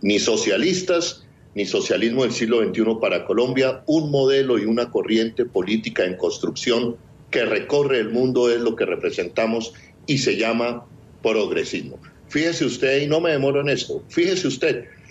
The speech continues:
lo que más ha acercado a la política colombiana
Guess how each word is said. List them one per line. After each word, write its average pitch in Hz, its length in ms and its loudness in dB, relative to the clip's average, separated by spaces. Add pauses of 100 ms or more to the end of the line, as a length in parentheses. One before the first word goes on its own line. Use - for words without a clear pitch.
lo 131 240 0
que 120 140 0
más 156 320 0
ha 170 140 2
acercado 151 840 -2 (400)
a 98 100 0
la 92 160 -2
política 123 540 0
colombiana 104 680 0